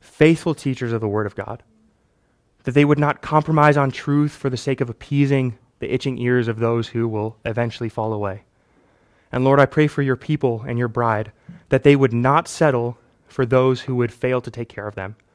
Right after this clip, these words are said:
that they would demand to be fed, that they would demand to be encouraged, that they would demand to be rebuked and strengthened. Lord, I pray that your bride would be one that is so powerful, so majestic, so beautiful in the end, because they are fed on a well-nourished diet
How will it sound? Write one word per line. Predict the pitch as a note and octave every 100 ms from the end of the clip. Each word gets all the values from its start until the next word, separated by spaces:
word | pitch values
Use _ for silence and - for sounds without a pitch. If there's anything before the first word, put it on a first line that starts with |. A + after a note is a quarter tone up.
| _ _ _
that | B2+
they | C#3
would | C#3+ C3
demand | C3 B2 B2+ C#3 C#3
to | B2+
be | A2+
fed, | - G2+ G#2+ C3 _ _
that | _ A#2+
they | C3+
would | C3
demand | B2 A#2+ B2 C3+ C3+
to |
be | B2+ B2
encouraged, | A2+ - G#2+ G#2+
that | A2+
they | B2+
would | B2 A#2
demand | A#2 B2 C#3+ C#3
to | B2+
be | B2
rebuked | A2+ A2+ A2+ G#2+
and | A2
strengthened. | - - G#2 G#2 A2 - _ _ _ _ _ -
Lord, | B2
I | B2+
pray | - D3 D3
that | D3+
your | C3
bride | A#2+ B2 B2
would | B2
be | A2+ B2
one | B2 B2
that | A#2+ A2+
is | G#2+ - _ _
so | - C#3+
powerful, | - - B2+ B2+ - B2
so | - C3 B2+
majestic, | B2 A#2+ C3+ B2+ - -
so | C3
beautiful | A2+ - B2+ C#3+ - A#2
in | A2
the | G#2
end, | G2+ G#2+ - _ _ _
because | - - B2+
they | B2+
are | A2+
fed | - - B2+ B2+ B2
on | A#2
a | A2
well-nourished | A2 A#2 B2+ C3+ C#3+ B2 A#2 A#2+ A2+ A#2+
diet | A2 G#2 G#2 G2+